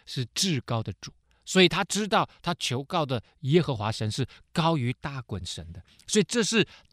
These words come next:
大衮跟耶和华神之间的属灵界的征战啊。参孙这时候抱住托房子的那两根柱子，左手一抱，右手一抱，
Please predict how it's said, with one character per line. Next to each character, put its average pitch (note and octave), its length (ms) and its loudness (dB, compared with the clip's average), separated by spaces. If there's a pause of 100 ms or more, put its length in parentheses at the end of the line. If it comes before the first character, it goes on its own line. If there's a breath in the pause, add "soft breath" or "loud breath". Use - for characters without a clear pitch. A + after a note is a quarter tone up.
(120)
大 G3 260 2 (100)
衮 A2 260 0 (200 soft breath)
跟 F3 320 2
耶 G3 140 6
和 E3+ 120 2
华 B2+ 180 0
神 B2+ 240 -2
之 D#3+ 140 0
间 D#3+ 180 0
的 C#3+ 120 0 (120)
属 A#2 460 2
灵 B2 220 0
界 F#3 200 -2
的 C3 120 -4
征 C#3 340 -4
战 G2 240 -6
啊。 F2 80 -18 (1400)
参 D3 220 4
孙 C#3 160 4
这 D3 120 2
时 A#2+ 100 0
候 C3 160 2
抱 C3+ 240 2
住 B2 300 0 (320 soft breath)
托 D#3+ 260 4
房 C#3 220 2
子 A2+ 120 -6
的 G#2+ 60 -2
那 C3 80 2
两 G#2+ 180 -2
根 A#2 220 0
柱 A2+ 180 -2
子， F#2+ 160 -6 (260)
左 G#3 200 4
手 E3 140 4
一 F#3+ 80 0
抱， G3+ 260 4 (460)
右 F#3+ 320 6
手 C#3 240 0
一 D#3+ 100 -4
抱， E3+ 320 2